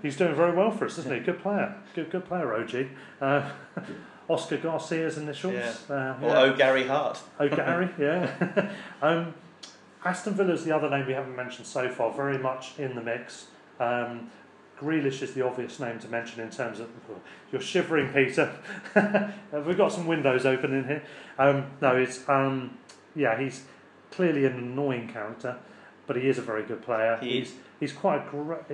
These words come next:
Speaker 1: he's not a graceful personality, but he is a graceful player, I think. And elegance, I think one of my friends
Speaker 2: I think complete
Speaker 1: described
Speaker 2: arsehole
Speaker 1: it.
Speaker 2: is the word I'd use.
Speaker 1: There is that as well, yeah.
Speaker 2: I, I would love Villa
Speaker 1: But
Speaker 2: to
Speaker 1: he,
Speaker 2: go down.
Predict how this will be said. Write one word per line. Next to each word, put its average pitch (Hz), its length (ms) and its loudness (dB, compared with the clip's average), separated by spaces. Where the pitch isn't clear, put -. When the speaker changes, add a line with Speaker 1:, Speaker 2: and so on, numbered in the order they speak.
Speaker 1:
he's 135 160 -6
not 180 140 2
a 147 40 -2
graceful 147 540 -2
personality, 151 600 -4
but 113 100 -6
he 123 80 2
is 143 120 0
a 139 40 -4
graceful 131 540 -4
player, 120 400 -2
I 98 40 -2
think. 107 220 -8
And 120 180 -6
elegance, 151 540 -2
I 113 60 -6
think 127 300 -12
one 123 120 -8
of 104 100 -12
my 113 120 -6
friends 110 360 -10
Speaker 2:
I - 40 -8
think 147 160 -4
complete 139 240 -2
Speaker 1:
described 113 260 0
Speaker 2:
arsehole 107 140 -4
Speaker 1:
it. - 20 -4
Speaker 2:
is - 80 -10
the 113 80 -10
word 104 160 -6
I'd 101 180 -8
use. 107 140 -8
Speaker 1:
There 156 120 0
is 196 140 2
that 147 160 0
as 127 140 -6
well, 123 240 0
yeah. 120 240 -2
Speaker 2:
I, 127 180 8
I 143 220 6
would 131 120 0
love 139 240 6
Villa 170 120 4
Speaker 1:
But 156 60 4
Speaker 2:
to 120 60 0
Speaker 1:
he, - 40 -6
Speaker 2:
go 107 140 2
down. 104 340 -2